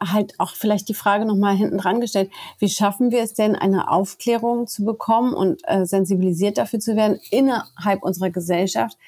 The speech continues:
dass wir, was Schutzkonzepte betrifft, was, ähm, Stärken betrifft, ja,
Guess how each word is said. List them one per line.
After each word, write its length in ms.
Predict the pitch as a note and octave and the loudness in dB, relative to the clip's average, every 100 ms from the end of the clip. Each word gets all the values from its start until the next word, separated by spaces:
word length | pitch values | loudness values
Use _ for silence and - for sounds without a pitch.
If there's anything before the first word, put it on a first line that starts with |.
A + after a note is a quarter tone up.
| - _ _ | -20 _ _
dass 320 | G3 G#3 - | 0 2 0
wir, 240 | A#3 A#3+ G#3 | 0 2 2
was 360 | F3+ E3+ - - | 0 0 -6 -10
Schutzkonzepte 800 | - C4 C4+ - F3+ F#3 F3+ E3+ | -2 0 0 -2 0 0 -4 -4
betrifft, 640 | F3+ - - F#3 F3+ - F3 | -4 -4 0 0 0 -4 -4
was, 300 | E3+ - - - | -2 -4 -8 -2
ähm, 400 | F3+ F3 F3 F3 - - | 0 2 2 -2 -10 -10
Stärken 800 | - G#3+ A#3 B3+ G#3 G3 F#3+ - | -2 2 2 0 0 2 0 0
betrifft, 720 | G3 - - G3+ G3 - - | -2 -2 -2 0 -2 -6 -2
ja, 420 | F3 F#3+ F#3+ | 0 2 0